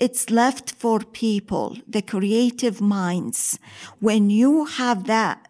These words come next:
we, we created that community who answers why, not to shut up, uh, the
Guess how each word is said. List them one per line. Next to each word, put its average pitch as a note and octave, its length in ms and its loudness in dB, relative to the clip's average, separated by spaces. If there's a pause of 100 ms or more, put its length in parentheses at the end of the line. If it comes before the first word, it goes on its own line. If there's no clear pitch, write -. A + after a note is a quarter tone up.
(200)
we, G3 260 -2
we G#3 320 0
created A#3 760 0
that - 240 -4
community G#3+ 800 2 (480)
who A#3+ 240 4
answers B3 580 2
why, G3+ 680 0 (160)
not G#3+ 340 0
to B3 240 4
shut A3+ 640 -2
up, F#3 540 0
uh, G3+ 140 -2
the F3 360 0